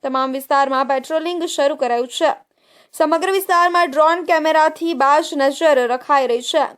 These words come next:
એપાર્ટમેન્ટના ધાબા અને ગલીઓ, શેરીઓમાં એકત્ર થતા ટોળા પર પોલીસની ચાંપતી નજર છે. ફરી કાંકરી ચાળો ન થાય તેના પર પોલીસની સતત નજર છે.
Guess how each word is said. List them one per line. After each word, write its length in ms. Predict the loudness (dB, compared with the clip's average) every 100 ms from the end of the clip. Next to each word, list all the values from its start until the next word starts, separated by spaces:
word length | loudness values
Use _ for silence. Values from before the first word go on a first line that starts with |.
| _ -12
એપાર્ટમેન્ટના 640 | -4 -4 -4 -6 -4 -4
ધાબા 440 | -2 0 2 2 0
અને 220 | 0 -2
ગલીઓ, 540 | -2 -2 -2 0 0
શેરીઓમાં 680 | 0 0 0 2 -2 -2 -6 _ _ -20 _
એકત્ર 420 | 0 2 0 0 0
થતા 280 | 0 0
ટોળા 340 | 2 4 4 4
પર 260 | 2 0
પોલીસની 520 | 0 2 2 0 -8 -6
ચાંપતી 500 | -2 0 0 -4 -6
નજર 340 | -4 -4 -6
છે. 260 | -2 -2 -2 _ _ _ _ _
ફરી 240 | 0 2
કાંકરી 480 | 0 2 0 -2 -6
ચાળો 400 | 0 2 4 2
ન 240 | 2 0 0
થાય 380 | 0 2 2
તેના 320 | 0 0 0 2
પર 260 | 2 2
પોલીસની 540 | 0 2 0 -2 -8 -2
સતત 420 | -2 2 0 0
નજર 400 | -4 -2 -2 -2
છે. 260 | -2 -4